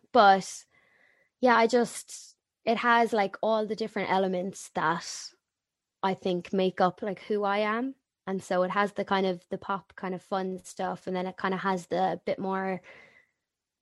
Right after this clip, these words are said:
putting everything out there, like, vulnerability that I suppose is one thing. And it kind of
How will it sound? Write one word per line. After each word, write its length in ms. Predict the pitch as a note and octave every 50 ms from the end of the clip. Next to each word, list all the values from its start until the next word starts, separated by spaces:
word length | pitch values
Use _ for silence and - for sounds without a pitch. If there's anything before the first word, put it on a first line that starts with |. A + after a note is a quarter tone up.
| _ _ _ _
putting 280 | - - A3 G#3 G3 G3
everything 400 | F#3 F#3 F#3+ F#3+ E3+ G#3 F#3+ F3+
out 240 | F3 F#3+ F#3+ - -
there, 340 | G3 F#3 F3+ F3+ F3 F3 F3 - - - -
like, 260 | - F#3 F3 E3+ - - - _
vulnerability 920 | - F3 F3 F#3+ F#3 F3+ F3+ F3 F#3+ F#3 F#3+ F#3 F#3 F3+ F3 E3+ E3+ F#3 - _
that 260 | - E3 E3 E3 E3 - - - - _ _ _ -
I 160 | G#3 G#3 - F3+
suppose 360 | - - - F3+ F3 F3 F3+
is 180 | F3+ E3+ -
one 220 | - F#3 F3 F3 F3
thing. 280 | E3+ F#3+ F3+ F#3 F#3
And 280 | B2 F3+ F#3+ F#3 E3 - - _ _ - - - - - _ _ -
it 140 | G#3 - -
kind 200 | - A3 G#3 G#3+
of 200 | G3 F#3 F3